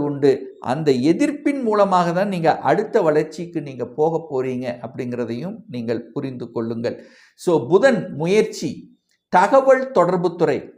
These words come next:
கம்யூனிகேஷன், நெட்வொர்க், so இதை சார்ந்த விஷயங்கள் உங்களுக்கு சிறப்பு பெறும். அதே சமயத்தில்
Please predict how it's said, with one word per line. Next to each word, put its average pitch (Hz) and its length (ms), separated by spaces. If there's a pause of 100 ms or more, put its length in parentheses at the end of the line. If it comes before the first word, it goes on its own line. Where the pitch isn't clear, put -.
(140)
கம்யூனிகேஷன், 190 1000 (220)
நெட்வொர்க், 180 540 (400)
so 175 80 (220)
இதை 285 180 (320)
சார்ந்த 269 540 (180)
விஷயங்கள் 175 640 (180)
உங்களுக்கு 147 480
சிறப்பு 196 360 (120)
பெறும். 143 320 (440)
அதே 180 200 (100)
சமயத்தில் 156 540